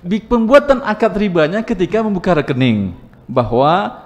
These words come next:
dari uang pinjam yang Anda pinjamkan ke bank diberikan bunga, ini akad riba atau tidak? Riba. Itu minta dicoret kalau Anda ingin syar'i. Anda pun tarik di A T M, itu narik uang sendiri, bukan uang ribanya Anda tarik.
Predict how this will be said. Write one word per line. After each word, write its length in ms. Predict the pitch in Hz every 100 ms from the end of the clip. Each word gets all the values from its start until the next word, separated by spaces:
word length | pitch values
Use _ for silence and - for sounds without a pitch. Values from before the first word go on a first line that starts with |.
| -
dari 200 | 135 139 196
uang 320 | 226 233 220
pinjam 360 | 208 170 165 160
yang 200 | 165 151
Anda 80 | 147
pinjamkan 560 | 143 151 202 196 160
ke 120 | 143
bank 360 | 117 131 175 180
diberikan 440 | 139 127 120 185
bunga, 280 | 147 127 165
ini 240 | 113 151 170
akad 280 | 165 190
riba 280 | 175 185 208
atau 160 | 190 196
tidak? 320 | 175 147 180 - - - - -
Riba. 680 | 135 113 156 165 95 92 - - - _ _ -
Itu 280 | 127 - 247
minta 200 | 220 -
dicoret 400 | 185 151 180 208
kalau 240 | 165 143
Anda 160 | 139 196
ingin 160 | 220
syar'i. 560 | 180 139 117 120 101 - - - - _ -
Anda 280 | 190 240
pun 160 | 254 269 262
tarik 280 | 247 233 208
di 60 | 196
A 80 | 196
T 120 | 180
M, 280 | 139 180 226
itu 120 | 269
narik 280 | 180 208 208
uang 200 | 254 240
sendiri, 520 | 254 277 294 294 196 120
bukan 200 | 139 202
uang 200 | 247 254
ribanya 400 | 240 294 294 277
Anda 120 | 269
tarik. 360 | 294 262 202